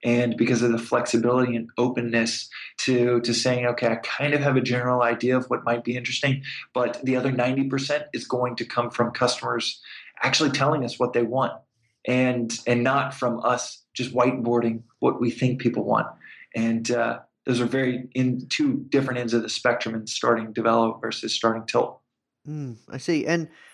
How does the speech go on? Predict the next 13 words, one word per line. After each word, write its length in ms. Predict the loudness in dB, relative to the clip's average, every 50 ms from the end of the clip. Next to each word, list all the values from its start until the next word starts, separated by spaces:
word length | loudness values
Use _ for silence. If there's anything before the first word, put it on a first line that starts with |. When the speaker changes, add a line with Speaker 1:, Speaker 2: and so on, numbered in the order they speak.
| -16 _ -4
Speaker 2:
I'm 160 | -2 -2 -2
curious, 540 | -2 0 2 4 6 4 4 2 -2 -8 -4 -2
are 60 | -2
you 340 | 0 2 2 2 4 4 2
originally 420 | 0 -2 -2 -2 -2 0 0 0
from 560 | -2 -2 0 2 4 4 4 2 -2 -6 -10
South 380 | -8 -4 0 2 2 0 0 -2
Africa? 520 | -4 -4 -4 -6 -10 -8 -6 -8 -8 -8 -12 _ _ _ _ _ _ _ _ _ _ -4 -2
Speaker 1:
I'm 180 | 0 2 2
not. 400 | 2 2 2 2 0 0 -4 -6 -6 -6
I'm 120 | -4 -2
not. 220 | 0 0 2 2
I, 280 | 2 2 0 0 -4